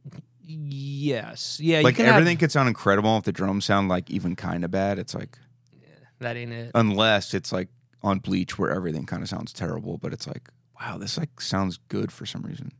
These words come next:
Speaker 2: Except the
Speaker 1: Ooh.
Speaker 2: drumming is, like, incredibly bad.
Speaker 1: Yeah, but it's cool. It's
Speaker 2: I might
Speaker 1: like
Speaker 2: be able to play drums better than the guy that played on there.
Speaker 1: It kinda sounds like he's, like, falling over the kit.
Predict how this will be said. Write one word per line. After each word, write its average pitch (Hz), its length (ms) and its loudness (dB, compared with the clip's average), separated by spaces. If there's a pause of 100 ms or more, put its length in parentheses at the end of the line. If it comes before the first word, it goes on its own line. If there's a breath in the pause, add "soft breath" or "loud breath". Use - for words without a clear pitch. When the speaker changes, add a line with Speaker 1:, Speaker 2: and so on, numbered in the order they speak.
(240)
Speaker 2:
Except 131 200 2
the 127 60 4
Speaker 1:
Ooh. 113 40 0
Speaker 2:
drumming 107 320 4
is, 95 120 -2
like, 95 280 -8
incredibly 98 500 -6
bad. - 380 -12
Speaker 1:
Yeah, 135 120 -12
but 131 140 -8
it's 131 120 -10
cool. 131 300 -8
It's 123 100 2
Speaker 2:
I 117 40 8
might 135 120 8
Speaker 1:
like 147 60 4
Speaker 2:
be 147 60 4
able 139 140 8
to 123 60 0
play 110 140 4
drums 95 320 -2
better 87 220 0
than 71 100 -6
the 69 80 -6
guy - 140 -6
that - 120 -10
played - 220 -10
on - 140 -12
there. - 260 -14
Speaker 1:
It 151 80 -8
kinda 180 220 0
sounds 170 180 -2
like 151 100 0
he's, 139 80 0
like, 135 120 -4
falling 123 340 -4
over 110 180 -8
the 107 120 -16
kit. - 260 -12